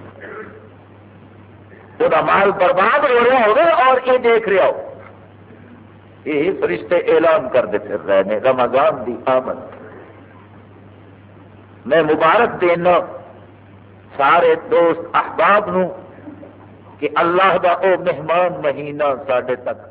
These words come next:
آ چکا ہے۔ پہلے او دی آمد سی، ہن او دی رفت جاری ہے، او دے دن گزرتے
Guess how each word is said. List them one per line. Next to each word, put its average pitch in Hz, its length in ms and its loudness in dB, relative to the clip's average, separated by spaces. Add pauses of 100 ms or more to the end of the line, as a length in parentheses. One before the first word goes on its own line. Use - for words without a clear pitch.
آ 117 200 -6
چکا 117 380 -8
ہے۔ 113 380 -4 (1800)
پہلے 160 300 -2
او 160 140 -6
دی 156 240 -8
آمد 180 400 -2 (140)
سی، 175 240 -8 (800)
ہن 185 260 -2
او 202 80 -4
دی 208 180 -8
رفت 269 420 -4
جاری 240 480 -2
ہے، 175 180 2 (1200)
او 190 100 2
دے 214 120 2
دن 247 340 -2
گزرتے 240 380 0